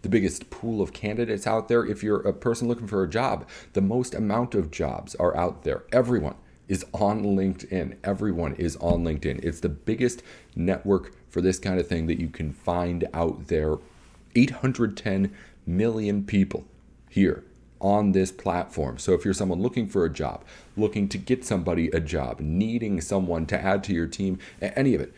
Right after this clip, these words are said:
you can do it over at LinkedIn Jobs. It helps you find the candidates you want to talk to faster. Did you know every week nearly forty million job seekers visit LinkedIn? Post your job for free at linkedin dot com slash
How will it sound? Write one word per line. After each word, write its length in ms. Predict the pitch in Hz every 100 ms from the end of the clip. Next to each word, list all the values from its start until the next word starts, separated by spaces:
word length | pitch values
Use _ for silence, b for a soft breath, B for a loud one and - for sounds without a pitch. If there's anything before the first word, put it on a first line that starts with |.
| B
you 100 | -
can 160 | 98 101
do 160 | 107 123
it 80 | 120
over 340 | 101 98 101 -
at 200 | 87 85
LinkedIn 420 | 82 78 80 76
Jobs. 420 | 76 60 - - -
It 80 |
helps 260 | 85 92 -
you 80 | 78
find 400 | - 104 113 135
the 60 |
candidates 560 | - 117 104 104 104 -
you 60 | 76
want 260 | 87 107
to 80 | -
talk 260 | 82 82 -
to 220 | 82 76 B B
faster. 680 | - - 110 98 - - - - _ - -
Did 140 | 107
you 40 |
know 140 | 135 131
every 180 | 127 127
week 240 | 95 -
nearly 240 | 92 90
forty 540 | 87 - 117 127 131 123 90
million 640 | 101 117 117 113 113 - 78
job 400 | 85 104 107 101
seekers 440 | - 92 73 71
visit 500 | 64 76 101 117 - - -
LinkedIn? 760 | 85 95 98 - - 117 98 - B B -
Post 360 | 101 117 -
your 80 | 131
job 320 | 123 107 107
for 80 | 110
free 340 | - 104 104
at 80 | 117
linkedin 400 | 90 82 82 78
dot 260 | 76 73 -
com 440 | - 92 92 95
slash 640 | - - 98 110 113 -